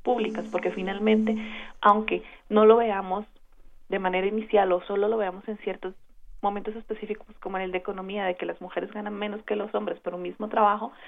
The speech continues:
también hay una, o sea, esas diferencias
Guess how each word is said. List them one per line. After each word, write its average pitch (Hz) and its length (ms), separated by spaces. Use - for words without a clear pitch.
también 240 400
hay 247 120
una, 254 280
o 220 80
sea, - 220
esas 262 360
diferencias 214 680